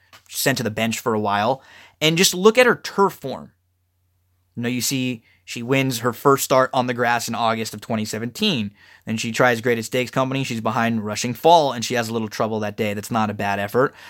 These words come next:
And then the, the June twentieth race in twenty eighteen, not a bad effort when she's third in a small stakes race.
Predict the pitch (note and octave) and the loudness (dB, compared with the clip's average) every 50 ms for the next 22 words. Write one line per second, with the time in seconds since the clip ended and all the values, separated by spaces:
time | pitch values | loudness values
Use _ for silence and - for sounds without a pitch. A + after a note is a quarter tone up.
0 | - - - - B2 C3 C3+ C#3+ C#3+ D3 D3+ D#3 D#3+ D#3 D#3 D#3 D#3 D3+ C#3+ C3 | -20 -14 -6 -2 0 0 0 0 0 0 -2 -2 -2 -4 -6 -6 -6 -8 -6 -4
1 | A#2 C3 D3 E3+ E3 C#3+ - - D#3 F3 G3 F3+ D3+ C3+ C#3 C#3+ C#3+ C#3+ C#3+ - | -2 0 0 0 0 -2 0 2 2 2 2 2 0 -2 0 0 2 0 0 -2
2 | - - _ _ - C#3 C#3 - - D#3 D#3 D#3 D3 D3 C#3 C#3 - G3 G3+ F#3 | -6 -12 _ _ -8 -8 -6 0 0 0 0 2 0 -2 -2 -2 -2 -2 0 0
3 | F#3 F3+ - - - - - - B2+ C3+ D3+ D#3+ D#3 E3 D#3 D#3 E3 D3 D#3 D#3+ | -2 -4 -8 -12 -20 -20 -10 -2 2 4 4 4 6 4 4 4 4 2 2 -2
4 | D3 D#3 D#3 - - D3+ - - D#3+ D#3+ E3 E3 D#3+ D#3+ D#3 D3 - D3+ D3 D3 | -2 -4 -6 -4 -6 -6 -2 2 4 6 6 6 4 2 -2 -2 -2 -2 -2 -2
5 | C#3+ - - E3+ F3+ - - B2 A2 G#2 G2+ - | -2 -2 -2 -2 -2 -2 -4 -4 -4 -4 -6 -10